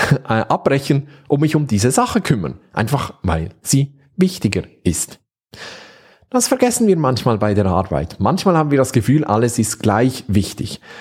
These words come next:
Deshalb entscheide, was dir wichtig ist und dann reserviere dir unbedingt Zeit dafür.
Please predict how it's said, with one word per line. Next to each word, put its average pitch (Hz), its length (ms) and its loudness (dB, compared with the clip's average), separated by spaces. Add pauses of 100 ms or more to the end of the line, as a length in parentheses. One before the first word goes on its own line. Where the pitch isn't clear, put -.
(220)
Deshalb 131 400 -2
entscheide, 151 680 0
was 135 180 -2
dir 120 160 0
wichtig 180 380 0
ist 160 240 0
und 120 180 0
dann 131 160 0
reserviere 127 560 2
dir 113 240 -2
unbedingt 117 460 0
Zeit 101 280 -2
dafür. 85 240 -2